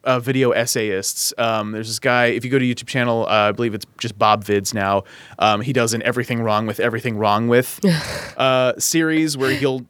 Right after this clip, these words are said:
Speaker 1: just dissect the, the things that they complain about, like in Mad Max Fury Road
Speaker 2: Right.
Speaker 1: or, a s-, or, Mar-, or, or Captain America Civil War, that kind of stuff. And a, a lot of times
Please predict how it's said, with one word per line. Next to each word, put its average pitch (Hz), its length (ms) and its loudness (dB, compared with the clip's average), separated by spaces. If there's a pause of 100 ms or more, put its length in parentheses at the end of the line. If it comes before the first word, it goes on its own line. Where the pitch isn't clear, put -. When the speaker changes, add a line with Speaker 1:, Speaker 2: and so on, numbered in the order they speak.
(120)
Speaker 1:
just 135 220 -8
dissect - 680 0 (160)
the, 127 500 -2
the 131 160 -2
things 123 400 0
that 117 260 2
they 113 200 -2
complain 139 320 -2
about, 120 180 0
like 117 160 -4
in 117 140 -6
Mad 123 220 0
Max 123 220 -4
Fury 123 280 -6
Road 123 380 -4
Speaker 2:
Right. 147 760 -2
Speaker 1:
or, - 40 -16
a - 20 -4
s-, - 200 -4
or, 131 220 -4
Mar-, 123 300 -2
or, 120 420 -2
or 113 160 -4
Captain 127 300 -4
America 117 260 -4
Civil 113 260 -4
War, 110 200 0
that 101 100 -2
kind 101 140 -6
of - 40 -8
stuff. 90 220 -2 (300)
And 151 320 0
a, 147 180 2
a 147 80 4
lot 156 200 2
of 240 60 -4
times 151 520 0